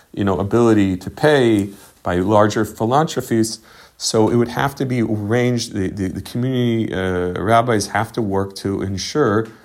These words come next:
that there will be a, a mikveh by collecting, uh, various, um, you know,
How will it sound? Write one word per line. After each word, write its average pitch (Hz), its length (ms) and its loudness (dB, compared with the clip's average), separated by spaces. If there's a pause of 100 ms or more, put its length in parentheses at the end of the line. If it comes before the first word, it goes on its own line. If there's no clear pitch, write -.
(100)
that 92 180 -4
there 104 100 0
will 101 240 2
be 101 320 0
a, 90 220 -2
a 95 180 -8
mikveh 92 400 -4
by 90 320 0 (580)
collecting, 95 560 -2
uh, 90 120 0
various, 92 580 -4 (380)
um, 82 720 -4
you 92 100 -6
know, 80 180 -6